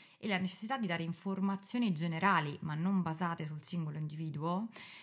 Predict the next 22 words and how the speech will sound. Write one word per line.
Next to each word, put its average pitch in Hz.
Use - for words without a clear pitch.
sicuramente 277
si 190
sia 185
arrivati 160
ad 160
avere 156
un 156
po' -
paura 143
del 160
fatto 131
che 165
il 175
sonno 147
diurno 143
non 98
sia -
abbastanza, -
non 359
necessariamente 170
sempre 139
così. 135